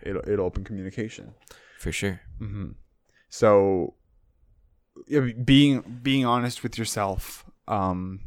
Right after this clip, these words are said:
Speaker 1: but, like, it, again, it's a difficult thing to do.
Speaker 2: Oh,
Speaker 1: Something
Speaker 2: and
Speaker 1: you
Speaker 2: it's
Speaker 1: need to
Speaker 2: hard to,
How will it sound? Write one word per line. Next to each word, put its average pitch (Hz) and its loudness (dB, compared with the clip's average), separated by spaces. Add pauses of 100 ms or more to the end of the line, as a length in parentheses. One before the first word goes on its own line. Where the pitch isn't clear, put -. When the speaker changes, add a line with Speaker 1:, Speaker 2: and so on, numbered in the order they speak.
(240)
Speaker 1:
but, 131 2
like, 113 -4
it, 120 -2
again, 123 2
it's - -4
a - -14
difficult 110 -2
thing 101 -6
to - -20
do. - -2 (640)
Speaker 2:
Oh, 131 6
Speaker 1:
Something 92 6
Speaker 2:
and 107 4
Speaker 1:
you 110 6
Speaker 2:
it's 104 4
Speaker 1:
need 127 6
to 127 8
Speaker 2:
hard 104 8
to, 101 6